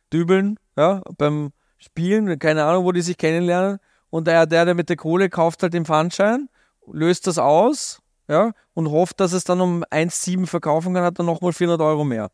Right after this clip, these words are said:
ja. Also da gibt's Pfandscheinhandel auch. Illegal, weil's, ähm, erstmal au-, außerhalb der Steuer das Ganze funktioniert natürlich, somit ist es mal illegal.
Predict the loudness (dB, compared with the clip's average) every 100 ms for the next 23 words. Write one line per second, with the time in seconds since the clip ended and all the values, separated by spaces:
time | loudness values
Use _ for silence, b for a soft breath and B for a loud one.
0 | _ -10 -10 -14 _ _ _ -6 -4 -2
1 | -4 -4 -2 -2 -2 -2 -2 -2 0 -2
2 | -2 -6 _ _ _ -6 -4 0 2 2
3 | 2 0 0 -2 -6 -4 -4 -2 -2 -4
4 | -6 -8 -14 _ _ _ _ _ -20 -18
5 | -14 -2 -2 -2 -8 -18 -4 -4 0 -2
6 | -2 -4 -2 2 2 0 0 -2 -2 -6
7 | -4 -2 -2 -2 -2 -2 0 0 0 -2
8 | -4 -2 -2 0 0 2 2